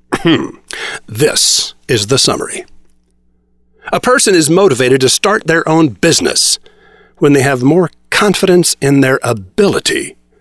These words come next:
than they have in their resume. There. I put fifty-nine pages into a single sentence. Perhaps I should become an ad writer.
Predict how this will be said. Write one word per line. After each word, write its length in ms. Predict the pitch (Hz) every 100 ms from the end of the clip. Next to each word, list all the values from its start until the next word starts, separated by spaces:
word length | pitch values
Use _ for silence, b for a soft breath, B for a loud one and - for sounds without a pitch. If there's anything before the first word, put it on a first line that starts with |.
| _ _ _ _ _ _ _
than 200 | 127 120
they 140 | 139
have 520 | 131 90 87 101 - -
in 240 | - - 98
their 220 | 113 127
resume. 680 | 127 110 - 76 - - - _ _ _ _ _ _ _ _ _ _ _ _ _ _ _ _ _ _ _ _
There. 380 | - 139 - - _ _ _ _ _ _ _ _ _ _
I 120 | 131
put 320 | - 131 -
fifty-nine 580 | - - - 170 156 147
pages 640 | - 156 117 - - - -
into 220 | 147 139
a 80 | 147
single 400 | - 87 95 110
sentence. 840 | - - 196 - - - - - - _ _ _ _ _ _ _ _ _ _ _ _ _
Perhaps 400 | - 156 240 -
I 80 | 175
should 200 | - 151
become 260 | 123 175 143
an 100 | 101
ad 260 | 160 147
writer. 640 | - - - - - _